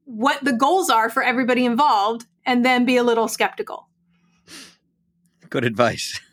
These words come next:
Speaker 2: <laughs>
Speaker 1: See, w-, w-, all, all good real world advice, right? That's not just quantum advice.
Speaker 2: No, that's
Speaker 1: That's like
Speaker 2: that is real world advice.
Speaker 1: Yeah, exactly.
Speaker 2: Yeah. Um, so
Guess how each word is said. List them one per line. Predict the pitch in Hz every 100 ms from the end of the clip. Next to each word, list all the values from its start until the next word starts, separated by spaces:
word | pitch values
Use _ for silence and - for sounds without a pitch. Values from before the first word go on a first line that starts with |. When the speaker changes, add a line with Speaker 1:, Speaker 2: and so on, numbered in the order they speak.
| _
Speaker 2:
<laughs> | - 240
Speaker 1:
See, | - - - - 170 - - - - - - 160 - - 403 440
w-, | 415 330
w-, | 349 - - -
all, | 320 415 440 403
all | 415 415
good | 403 370
real | 254 403 370
world | 294 240
advice, | 233 233 226 233
right? | 311 349
That's | 370 403
not | 453 440
just | 349 339
quantum | 302 330 302
advice. | 233 240 - 262 - -
Speaker 2:
No, | 151
that's | 143 160 -
Speaker 1:
That's | 359
like | 330
Speaker 2:
that | 175
is | 185 156
real | 170 165
world | 156 147
advice. | 131 127 107 - _ _
Speaker 1:
Yeah, | 349 269 233
exactly. | 254 247 254 247 -
Speaker 2:
Yeah. | 294 226 143 92 - _ - - - -
Um, | 131 135 135 135 - _ _ _
so | - 170 160